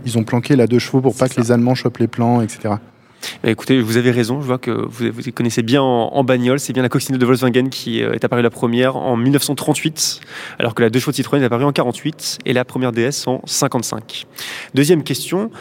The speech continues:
Speaker 2: comment on surnommait le vélocipède de Pierre Michaud à l'époque, donc le fameux premier vélo à pédale de l'histoire de mille huit cent soixante-neuf ?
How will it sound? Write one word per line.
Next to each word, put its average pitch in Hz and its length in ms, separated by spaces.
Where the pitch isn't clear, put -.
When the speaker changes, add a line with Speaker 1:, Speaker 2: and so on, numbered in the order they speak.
Speaker 2:
comment 160 440
on 127 80
surnommait 151 540
le 117 180
vélocipède 143 680
de 117 200
Pierre - 240
Michaud 147 340
à - 20
l'époque, 123 440
donc 104 140
le 117 60
fameux 139 260
premier 135 340
vélo 123 400
à - 80
pédale 123 280
de 120 100
l'histoire 135 400
de 117 80
mille 117 160
huit 131 80
cent - 100
soixante-neuf ? - 640